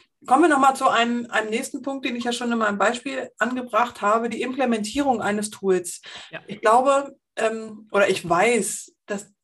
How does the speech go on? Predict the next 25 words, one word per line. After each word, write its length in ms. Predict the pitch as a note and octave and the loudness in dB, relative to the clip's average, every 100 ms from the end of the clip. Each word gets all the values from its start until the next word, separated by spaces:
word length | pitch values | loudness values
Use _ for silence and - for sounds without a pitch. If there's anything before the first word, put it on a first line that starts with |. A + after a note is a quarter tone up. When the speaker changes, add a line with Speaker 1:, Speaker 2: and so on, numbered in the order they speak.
| - | -8
Speaker 1:
da 100 | G3 | -6
ist, 280 | G3 - B3 | -6 -6 2
irgendwas 440 | C#4 A#3 G#3 G3 | 4 4 0 -2
ist 160 | G#3 F#3+ | -4 -6
da 80 | F3+ | -4
schiefgelaufen. 680 | G3 F3 F#3+ F3 F3 F#3+ F#3 | -6 -6 -4 -2 -2 -4 -2
Also, 240 | G3 G#3+ | 0 0
Speaker 2:
Natürlich. 560 | G#3 - F#3 E3 - _ _ _ - | -2 -8 -12 -12 -16 _ _ _ 0
Speaker 1:
ähm, 400 | G3+ G3 G3 G3+ - _ | 2 2 -2 -8 -16 _
ich 160 | - - | -12 0
glaube, 600 | G#3+ D4+ E4+ A3+ F3+ F3+ - _ - _ - - | 4 6 6 4 0 -2 -12 _ -20 _ -20 -16
die, 380 | G3+ A3+ A3 G#3 - - - _ _ | -12 -6 -6 -6 -8 -10 -14 _ _
ich, 180 | - G3 - | -14 -10 -6
ich 140 | G3 | 0
weiß 180 | C4 C4+ | 0 2
gar 120 | C4+ | 0
nicht, 140 | A#3+ | 0
wo, 160 | A#3 A3 | -2 0
wo, 360 | C4+ C#4+ B3+ B3+ | 4 4 2 4
wo 100 | C4+ | 4
man 160 | C4 | 4
falsch 260 | B3+ A#3+ A#3+ | 2 0 0
abgebogen 480 | G#3+ G#3 F#3+ F3 F3 | -6 -4 -4 -4 -4
ist, 100 | F3 | -2
aber, 300 | A3 G#3 E3 | 2 2 0